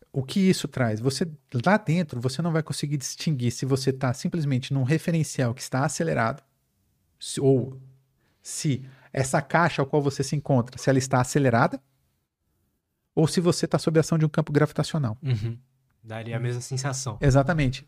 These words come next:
Speaker 1: Inclusive, você pode fa-, dá pra fazer um experimento muito simples e fácil. Entra dentro do elevador com uma balança. Fica em cima da balança. Quando você aperta o botãozinho, ele começa a subir. Então, primeiro, sobe na balança com ele paradinho. Você vai ver lá o teu peso normal.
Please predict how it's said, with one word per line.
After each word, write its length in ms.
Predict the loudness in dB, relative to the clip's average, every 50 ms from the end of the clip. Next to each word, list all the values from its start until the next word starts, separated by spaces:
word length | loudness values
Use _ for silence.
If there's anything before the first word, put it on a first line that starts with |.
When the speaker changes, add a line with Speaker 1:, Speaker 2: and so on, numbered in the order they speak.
| _ -4
Speaker 1:
Inclusive, 280 | 2 4 4 4 4
você 100 | 2 0
pode 220 | 2 2 2 2 2
fa-, 220 | 0 -2 0 0
dá 160 | 2 2 2
pra 100 | 2 2
fazer 160 | 0 0 2 2
um 60 | 0
experimento 440 | 0 0 0 0 0 0 -2 0 -2
muito 220 | -2 0 -2 -2
simples 320 | -2 -2 -2 0 0 0
e 60 | 0 0
fácil. 420 | 0 2 2 2 2 0 -2 -2
Entra 220 | -2 0 2 2
dentro 140 | 2 2 2
do 60 | 2
elevador 360 | 2 2 2 2 2 2 0 -2
com 80 | 0
uma 100 | -2 0
balança. 540 | 2 2 2 2 2 0 0 -2 -4 -10 -14 _ _ _ _ _ _ _ _ _ -20 -20 -20 -20 -20 -20 -20 -20 -20 _ _ -4
Fica 180 | -2 0 2
em 60 | 2 2
cima 160 | 4 4 4
da 80 | 4
balança. 280 | 6 6 4 4 2 2
Quando 160 | 0 0 2
você 200 | 2 0 2 2
aperta 400 | 0 0 2 0 0 2 2 2
o 20 | 2
botãozinho, 280 | 4 4 4 4 4
ele 80 | 2 2
começa 440 | 2 2 2 4 4 4 4 2 0
a 20 |
subir. 400 | -4 -4 -2 0 0 0 0 0
Então, 280 | 2 4 4 2 2 -4 _ _ _
primeiro, 320 | 2 4 6 6 4 4 0 -6 -12
sobe 360 | -10 -4 2 4 4 6 6
na 80 | 6 6
balança 320 | 6 8 6 6 4 2
com 60 | 2
ele 80 | 2 2
paradinho. 480 | 4 4 4 4 2 2 0 -4 -4 -8 _
Você 140 | _ -8 -4
vai 100 | -2 0
ver 80 | 0 0
lá 160 | 0 0 0
o 60 | -2
teu 140 | -2 -4 -4
peso 300 | -4 -2 -4 -4 -4 -4
normal. 400 | -4 -4 -4 -4 -6 -6 -8